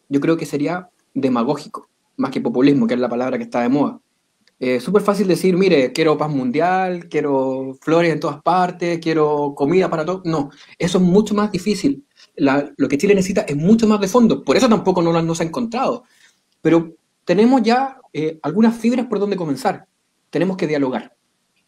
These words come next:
Ya no puede volver a pasar lo que pasó hace cuarenta años atrás, cuando dijimos que el nunca más es un nunca más de verdad,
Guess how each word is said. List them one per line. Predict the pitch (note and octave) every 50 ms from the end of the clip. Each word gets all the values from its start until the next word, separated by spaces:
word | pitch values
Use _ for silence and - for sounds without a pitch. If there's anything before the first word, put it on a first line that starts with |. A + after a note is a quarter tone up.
| _ _ _ _ _ _
Ya | - D3+ D#3+
no | E3 E3 E3
puede | E3 F3+ F#3 G3 G3+ G3+
volver | G3 E3+ D#3+ D#3 F3 F#3
a | F3
pasar | D#3+ D3 - E3+ F3
lo | F3+ E3+
que | E3+ -
pasó | C#3 C#3+ - F3+
hace | F3 - -
cuarenta | D#3 C#3+ D3+ E3+ E3 F3 E3
años | E3 E3+ D3+
atrás, | C#3+ D#3 E3 E3 - _ _ _ _ _ _ _ _ _ - - _ _ _ _ _
cuando | - - C3+ C3+ C#3
dijimos | C3+ B2+ - F#3+ G3+ F#3 F#3
que | E3+ D3
el | D3 E3
nunca | F#3+ G#3+ - G3+ E3
más | E3+ G3+ A#3 A3+ - - - _ _ - _ _ _ _ _ _ _ _ _ -
es | E3 D#3+ E3+
un | E3 E3+ E3 E3+
nunca | F3+ F3+ F3 E3
más | E3+ E3+ E3
de | E3
verdad, | D3 B2+ A#2 A#2 C#3+ C3+ C3+ -